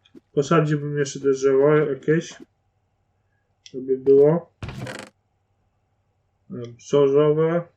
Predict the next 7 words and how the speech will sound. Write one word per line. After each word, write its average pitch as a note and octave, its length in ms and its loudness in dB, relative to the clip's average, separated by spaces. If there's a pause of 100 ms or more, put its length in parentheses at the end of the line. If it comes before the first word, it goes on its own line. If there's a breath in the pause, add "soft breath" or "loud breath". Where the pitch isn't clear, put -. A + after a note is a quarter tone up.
(300)
tak. D#3 460 -4 (1500)
To C#3+ 100 -2
myślę, C3+ 320 -10
że B2 60 -14
są - 140 -14
do B2+ 360 -10 (1080)
akacji. D3 800 -2